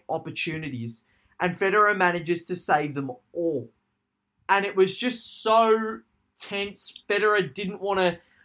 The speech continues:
make that error. He was making Sandgren play the points. Sandgren got tight, and Roger ended up holding on and winning that fourth somehow, um, i-, in an epic tiebreak that I think he won ten eight.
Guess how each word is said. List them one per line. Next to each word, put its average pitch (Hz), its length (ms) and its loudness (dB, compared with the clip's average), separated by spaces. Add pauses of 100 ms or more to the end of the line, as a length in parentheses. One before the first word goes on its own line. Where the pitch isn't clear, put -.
make 185 300 4
that 180 200 2
error. 180 260 4
He 175 120 -8
was 151 180 -10
making 180 380 0
Sandgren 175 520 -4
play 185 240 0
the 170 120 -2
points. 175 520 -8 (280)
Sandgren 190 720 -2 (100)
got 190 320 2
tight, 180 420 4 (440)
and 175 120 -6
Roger 214 340 2
ended 170 200 0
up 156 160 4
holding 160 380 -2
on 156 120 0
and 147 120 -4
winning 160 180 -8
that 156 280 0
fourth 170 280 -4
somehow, 175 960 -2 (440)
um, 147 640 2 (100)
i-, 175 40 -8
in 170 320 0
an 156 200 -8
epic 190 320 -4
tiebreak 143 600 -2
that 147 120 -6
I 143 60 -6
think 156 180 -14
he 165 120 -12
won 143 380 -4 (320)
ten 175 220 -6
eight. 165 260 -2